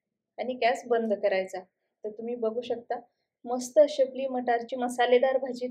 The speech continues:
तयार झालेली आहे. तुम्ही ग्रेव्ही जर तुम्हाला हवी असेल, तर पाणी थोडंसं जास्त टाकायचं, तर त्याची ग्रेव्ही सुद्धा छान होईल. तर तुम्ही बघू शकता, खूप मस्त अशी आपली भाजी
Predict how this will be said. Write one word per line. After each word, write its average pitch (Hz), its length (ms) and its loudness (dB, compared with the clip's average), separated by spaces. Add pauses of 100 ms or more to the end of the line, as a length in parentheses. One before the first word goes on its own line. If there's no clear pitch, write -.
तयार 233 260 2
झालेली 262 400 -2
आहे. 226 180 -6 (840)
तुम्ही 240 160 -2
ग्रेव्ही 254 360 2
जर 311 240 4
तुम्हाला 294 240 2
हवी 269 260 4
असेल, 269 280 4 (260)
तर 226 80 -4
पाणी 240 280 0 (120)
थोडंसं 320 360 4
जास्त 285 320 2
टाकायचं, 254 520 0 (1040)
तर 240 100 0
त्याची 247 240 0
ग्रेव्ही 262 300 -4
सुद्धा 269 280 -2 (320)
छान 220 160 -4
होईल. 190 260 -6 (380)
तर 226 80 -4
तुम्ही 240 240 -4
बघू 226 240 0
शकता, 247 320 -4 (140)
खूप 294 180 -8
मस्त 269 340 0
अशी 294 200 6
आपली 254 220 0
भाजी 247 300 -4